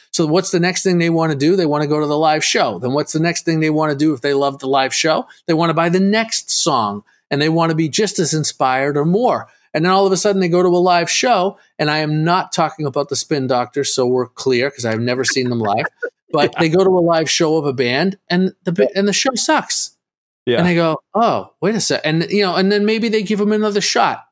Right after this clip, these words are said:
Speaker 2: Yeah.
Speaker 1: And they listen to the next single, and they go,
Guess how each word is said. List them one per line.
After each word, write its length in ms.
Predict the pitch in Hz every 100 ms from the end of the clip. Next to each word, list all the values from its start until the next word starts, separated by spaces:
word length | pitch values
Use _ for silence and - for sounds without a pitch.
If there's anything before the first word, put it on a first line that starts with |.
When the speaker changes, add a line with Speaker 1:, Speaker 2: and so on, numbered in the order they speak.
| _ _ _ _ _
Speaker 2:
Yeah. 200 | - 90 85
Speaker 1:
And 80 |
they 80 | 151
listen 300 | 165 160 185
to 60 | 170
the 100 | 190
next 260 | 190 185 -
single, 380 | 240 170 98 - _ _ 160
and 120 | 151
they 100 | 151
go, 320 | 156 147